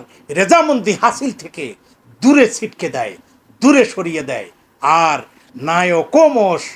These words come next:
নকর ও জর ও জন্দজন।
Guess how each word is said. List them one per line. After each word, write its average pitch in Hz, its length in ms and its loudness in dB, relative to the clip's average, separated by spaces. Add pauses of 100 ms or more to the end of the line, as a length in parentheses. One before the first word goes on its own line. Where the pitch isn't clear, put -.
(380)
নকর 214 380 2
ও 160 480 -2 (360)
জর 143 220 -4 (140)
ও 147 160 -10
জন্দজন। 151 560 -4